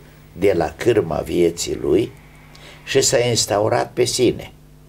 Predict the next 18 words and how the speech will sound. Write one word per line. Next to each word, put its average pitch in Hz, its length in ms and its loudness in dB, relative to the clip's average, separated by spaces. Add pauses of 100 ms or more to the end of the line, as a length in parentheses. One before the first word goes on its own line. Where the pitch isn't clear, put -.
(840)
Când 123 220 4
s-a 113 200 2
instalat 101 880 0
pe 123 140 2
sine 85 580 0
ca - 300 -8
domn, 67 500 -4 (720)
el 131 480 0 (140)
a 107 120 -4
căzut 107 500 -4
în 107 140 0
răutate, 101 800 -4 (540)
pentru 113 320 0
că 107 140 0
întotdeauna 131 1040 2
egoismul 92 1160 0 (920)
înseamnă 85 800 -2 (380)
răutate. - 840 -4